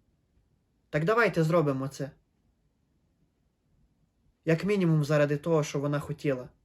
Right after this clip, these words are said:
щоб так було у нас. І як мінімум заради того, що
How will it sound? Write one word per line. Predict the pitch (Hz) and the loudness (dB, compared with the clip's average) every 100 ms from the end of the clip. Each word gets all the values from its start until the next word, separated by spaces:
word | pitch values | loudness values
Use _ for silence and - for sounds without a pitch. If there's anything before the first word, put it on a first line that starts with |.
| _ _ _ _ _ _ _ _ | _ _ _ _ _ _ _ _
щоб | - 156 | -16 -6
так | - 131 | -2 -2
було | 139 175 147 | 0 2 2
у | 127 | 0
нас. | 123 131 - _ _ _ _ _ _ _ _ | -8 -16 -20 _ _ _ _ _ _ _ _
І | 147 | 4
як | 160 160 | 4 4
мінімум | 190 175 151 | 0 2 2
заради | 143 151 143 147 | 2 4 4 2
того, | 170 156 | 2 2
що | 143 - | 2 -4